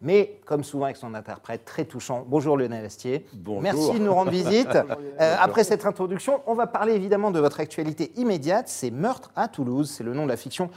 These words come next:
Speaker 1: dans laquelle vous interprétez l'un des rôles principaux, celle du commandant Simon Keller. Euh, et ce sera, euh, ce week-end, hein, euh, diffusé sur, euh, sur France trois.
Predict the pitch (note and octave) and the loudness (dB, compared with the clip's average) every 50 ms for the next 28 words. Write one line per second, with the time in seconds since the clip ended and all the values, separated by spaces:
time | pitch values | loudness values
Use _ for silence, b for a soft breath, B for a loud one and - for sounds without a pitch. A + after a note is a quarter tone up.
0 | B B B B A2+ A#2+ B2 - D#3+ C3+ B2+ C3 G#2+ B2 A2+ - - B2 - - | B B B B -4 -4 -2 -2 -2 -2 -2 -4 -4 -6 -8 -8 -10 -10 -6 -4
1 | D3+ B2+ A2 G#2 G2 G2 F#2 F#2+ A2+ G#2 - - - G3+ G#3 - - C#3 - B3+ | -2 -2 -2 -4 -6 -6 -6 -6 -6 -6 -6 -8 -8 -8 -8 -8 -8 -8 -4 -4
2 | C#4+ - - B2+ A2 F#2 F#2+ F2+ - F3 F3 D#3+ C#3+ D#3 F3 D4+ C#4+ - - A2+ | -4 -4 -4 -8 -8 -8 -10 -8 -6 -4 -2 0 0 0 0 0 -2 -4 -8 -8
3 | A2 G#2 G2 - C3+ D3 G3+ B3 A#3+ - - B B B B B B - C#3 C#3+ | -8 -8 -6 -4 -2 0 0 -2 -2 -6 -12 B B B B B B 4 8 8
4 | C#3+ C#3 C3+ C3+ C3 B2+ B2+ B2+ C3 - C#3+ C3+ - - C#3 - - D#3 D#3 D#3+ | 8 8 8 4 2 2 2 0 2 2 0 0 0 -4 -8 -6 -4 -2 0 0
5 | C#3 A2+ A2 - - F#3+ C#3 G#2+ - - F#3+ A3 D#3+ G#2+ - - - G2 G2+ F#2 | 0 -2 -2 -4 -2 -4 -4 -4 -6 -8 -10 -10 -10 -12 -14 -14 -12 -12 -10 -10
6 | G2 F#2+ F#2 F#2 F#2 F#2+ - - - F#2+ A2 B2+ A#2+ - - D#3+ D#3 B2+ A#2+ F#2+ | -10 -12 -12 -14 -14 -16 -16 -16 -14 -12 -10 -10 -10 -8 -6 -6 -6 -4 -4 -6
7 | F#2+ F#2+ - - F#3 - - - C3+ - - - F3 G#3 | -8 -8 -8 -8 -8 -8 -8 -10 -10 -8 -4 -2 -4 -4